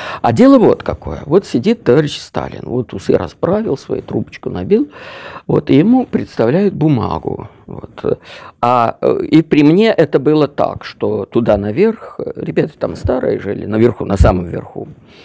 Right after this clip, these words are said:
э, Главное разведывательное управление представляло один лист каждое утро, и К Г Б один лист. Ну, а если вот случилось много вот всяких событий, все равно один лист,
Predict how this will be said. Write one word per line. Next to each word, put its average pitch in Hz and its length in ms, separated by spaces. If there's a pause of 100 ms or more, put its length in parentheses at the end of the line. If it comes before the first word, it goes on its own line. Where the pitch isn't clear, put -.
(540)
э, 113 280
Главное 180 380
разведывательное 131 580
управление 156 540
представляло 156 680
один 131 340
лист - 460
каждое 131 420
утро, - 440 (140)
и 151 80
К 156 140
Г 151 140
Б 104 200 (140)
один 147 320
лист. - 280 (480)
Ну, 147 120
а 156 60
если 170 300
вот 147 180
случилось 151 480
много 135 480
вот - 280
всяких - 380
событий, - 600 (240)
все - 120
равно 208 240
один 127 280
лист, - 440